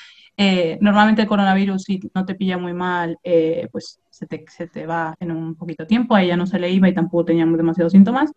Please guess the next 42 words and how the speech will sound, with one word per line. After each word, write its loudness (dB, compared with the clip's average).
Y -2
la 6
tía 2
no 6
apareció 2
más 4
por 0
un 4
hospital 2
ya, 4
ni 4
aunque 6
<laughs> 10
le 6
pagasen, 4
yo 6
creo. 6
Ya, -2
o -10
sea, 0
yo -2
creo -6
que -6
dijo, -4
"Bueno, -4
me -2
grabo 2
un -2
poquito -2
con -2
la 0
mascarilla -2
y 2
haciendo -2
un 0
poco -4
el -4
canelo 0
aquí -4
en 0
el 0
hospital, 4